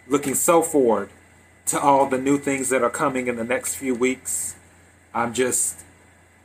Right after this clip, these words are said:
waiting to get everything done, and I'm waiting for Mercury to get out of retrograde.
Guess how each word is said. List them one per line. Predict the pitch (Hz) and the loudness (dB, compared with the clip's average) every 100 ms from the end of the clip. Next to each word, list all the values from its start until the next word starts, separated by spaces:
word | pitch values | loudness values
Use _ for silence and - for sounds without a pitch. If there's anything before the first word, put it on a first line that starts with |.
| _ - - | _ -20 -14
waiting | 113 98 143 180 185 | -10 0 2 2 -4
to | 175 | 0
get | 156 190 - - _ _ _ _ _ _ _ _ - | 2 2 0 -18 _ _ _ _ _ _ _ _ 2
everything | 165 165 180 170 | 4 4 2 0
done, | 165 170 175 | 2 4 2
and | 131 | 2
I'm | 120 117 | 2 4
waiting | 165 143 | 2 2
for | - | -4
Mercury | 123 127 175 170 180 170 170 | -2 4 4 4 4 6 4
to | 131 | 2
get | - 175 180 | 2 4 6
out | 165 | 4
of | 147 | 4
retrograde. | 160 147 - 123 113 117 104 | 4 2 0 0 0 -2 -2